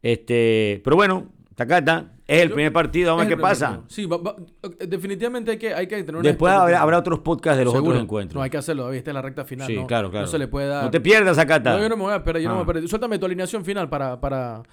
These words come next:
Speaker 2: concluir.
Speaker 1: Ok, Manota en la meta con Murillo y Fidel. Eh,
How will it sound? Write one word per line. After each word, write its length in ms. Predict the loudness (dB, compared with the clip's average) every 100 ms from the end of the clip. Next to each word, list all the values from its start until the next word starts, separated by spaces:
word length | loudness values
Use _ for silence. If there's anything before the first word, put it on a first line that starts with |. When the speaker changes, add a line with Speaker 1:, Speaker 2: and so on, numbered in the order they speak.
| _
Speaker 2:
concluir. 400 | -4 -2 4 6
Speaker 1:
Ok, 60 | 6
Manota 340 | 4 2 2
en 60 | 2
la 80 | 2
meta 220 | 2 0
con 140 | 0 0
Murillo 640 | 2 2 4 4 4 4
y 140 | 2
Fidel. 720 | 0 0 2 2 2 2 2 2
Eh, 800 | 2 2 2 2 0 0 -2 -6